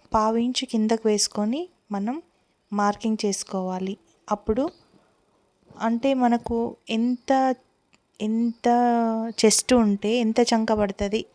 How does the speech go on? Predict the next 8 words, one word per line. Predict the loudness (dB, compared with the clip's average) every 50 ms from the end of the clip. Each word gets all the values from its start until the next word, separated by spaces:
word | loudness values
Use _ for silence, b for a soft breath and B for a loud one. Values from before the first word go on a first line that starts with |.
| -6
అనేది | -2 -2 0 0 -2 -2 -2 -2
మనకు | -2 -2 -4 -4 -4 -4 -6 -6 b b b b b b b b b b _ -2
తెలిసిపోతుంది. | -2 0 0 0 -2 -2 -2 -4 -4 -4 -6 -6 -8 -10 _ -12
ఇప్పుడు | -12 -6 -6 -4 -4 -4 -6 -8 b b b b b b b b b b -4 -4
థర్టీ | -4 -2 _ -2 -2 0
సిక్స్ | 0 -2 -4 -4 -6 -6 -2 0
చెస్ట్ | 2 2 2 2 2 2 4 4 4 4 4 2
ఉన్నప్పుడు | 2 4 2 0 0 -2 -2 -4 -2 -2 -4